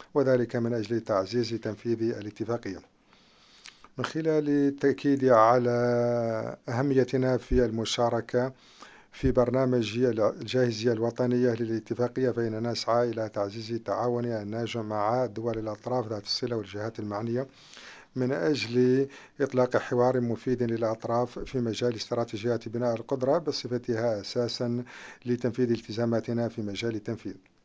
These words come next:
نحن نقدر قيمة التشريعات وجهود رفع الوعي، وكذلك التدريب في الأمن والسلامة الإحيائيين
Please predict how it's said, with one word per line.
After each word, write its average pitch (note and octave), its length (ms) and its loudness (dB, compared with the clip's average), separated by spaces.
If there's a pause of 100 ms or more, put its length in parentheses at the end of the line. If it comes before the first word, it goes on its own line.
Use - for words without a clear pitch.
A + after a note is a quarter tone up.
(1600)
نحن C#3+ 220 -2
نقدر C#3+ 600 6
قيمة C3 420 0
التشريعات A#2+ 800 0 (840)
وجهود A#2+ 760 2
رفع A2 420 4
الوعي، A#2 560 2
وكذلك A#2 540 -2
التدريب B2+ 680 2
في B2+ 140 -2
الأمن A#2+ 300 0
والسلامة A#2 560 -2
الإحيائيين B2+ 880 0